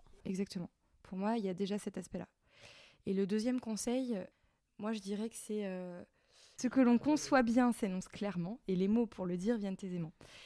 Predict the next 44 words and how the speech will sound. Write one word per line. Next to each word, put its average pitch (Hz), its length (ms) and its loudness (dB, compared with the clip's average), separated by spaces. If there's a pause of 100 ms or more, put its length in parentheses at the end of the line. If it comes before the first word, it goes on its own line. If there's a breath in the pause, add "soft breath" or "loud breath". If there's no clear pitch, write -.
(140 soft breath)
C'est - 140 -6
souvent 240 220 0
une 254 120 2
phrase - 320 -4
que 202 140 -6
je 175 80 -4
me 175 100 -2
redis, 190 380 -2 (600)
c'est-à-dire 208 540 -2
à 208 40 -6
un 190 40 -4
moment 208 260 -2
quand, - 320 -8
euh, 180 80 -4
tu - 160 -12
prépares 220 460 -6
une 185 120 -4
inter-, 185 260 -8
une, 175 440 -8 (480)
une 190 120 -2
prise 196 240 -8
de 208 80 -6
parole 202 420 -2
ou 185 40 -4
quoi, 233 280 -2 (460)
qu'est-ce 294 260 -2
que 220 100 -6
tu 202 200 -8
veux 208 140 -2
dire 202 460 -8 (680)
de 196 100 -4
manière 202 300 0
synthétique ? - 880 -8 (920)
Parce 202 200 -4
que 240 100 0
souvent 269 520 0
on 202 160 -2
est, 233 260 -2
euh, 185 140 -6
dans 180 180 -8
ce, 175 520 -6
dans 175 180 -10
cette, - 300 -10
euh, 165 440 -10